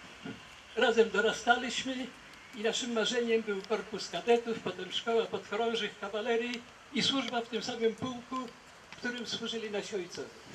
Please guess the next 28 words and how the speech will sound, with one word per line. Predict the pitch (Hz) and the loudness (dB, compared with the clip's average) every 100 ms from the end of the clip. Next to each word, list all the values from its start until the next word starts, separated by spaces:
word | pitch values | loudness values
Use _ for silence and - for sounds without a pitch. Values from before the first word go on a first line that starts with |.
| - | -10
A | 196 | -8
kiedy | 202 185 | -6 -4
wojna | 247 240 226 214 - - - - | -4 -4 -6 -6 -10 -20 -18 2
przerwała | 233 226 247 247 220 | 4 4 0 0 4
nasze | 220 240 | 4 4
marzenia, | 202 202 262 240 165 143 - - - - | 4 4 4 0 -4 -6 -14 -18 -18 -6
znaleźliśmy | 220 208 - 233 233 | 2 2 2 -4 -6
się | 247 226 | -6 -6
znów | 208 240 185 - - - - - - - - - - - | -4 -6 -6 -14 -16 -18 -18 -8 -8 -8 -14 -14 -14 0
w | |
konspiracji | 226 214 - 240 220 - 233 | 2 4 0 2 2 2 -2
w | - | 0
szeregach | 220 233 226 - 220 | 2 2 2 0 4
Armii | 226 226 226 | 6 6 4
Krajowej, | 226 226 240 240 233 233 - - | 4 6 6 4 -2 -4 -12 -6
a | 233 | -2
potem | 233 226 226 226 - - - - - | 2 2 0 -2 -8 -10 -10 -6 8
w | |
akcji | 233 233 - 220 | 8 8 -2 0
Burza, | 226 233 233 233 226 - - - - - | 0 0 0 -2 -2 -10 -12 -12 -12 -8
w | - | -2
tym | 233 | -2
samym | - 247 226 - | 0 2 0 0
pułku, | 233 226 - 240 220 170 - - - | 0 -2 -4 -6 -6 -6 -10 -10 -4
w | |
którym | 247 233 | -2 0
służyli | - 214 208 196 | 0 0 -2 -2
naszym, | 185 180 185 | -2 -2 -4